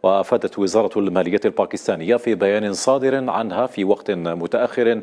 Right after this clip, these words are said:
من عشية الخميس عن زيادة سعر لتر البنزين أربع عشر روبية، بينما ارتفع سعر الديزل بثمانية عشر روبية. وبدأ تنفيذ الأسعار الجديدة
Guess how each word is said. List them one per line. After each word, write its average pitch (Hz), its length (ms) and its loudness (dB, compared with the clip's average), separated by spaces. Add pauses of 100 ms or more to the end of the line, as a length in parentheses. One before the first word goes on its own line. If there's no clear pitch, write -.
(460)
من 101 300 -2
عشية 92 540 -2
الخميس 117 520 -2 (1000)
عن 113 320 0
زيادة 117 760 2
سعر 104 640 0
لتر 127 320 0
البنزين 110 760 0 (300)
أربع 107 300 2
عشر 107 520 0
روبية، 101 460 2
بينما 120 580 0
ارتفع 113 420 2
سعر 117 300 0
الديزل 113 580 0
بثمانية 127 640 -2
عشر 110 360 2
روبية. 92 420 0 (200)
وبدأ 98 460 2
تنفيذ 101 340 -2
الأسعار 98 440 0
الجديدة 110 560 0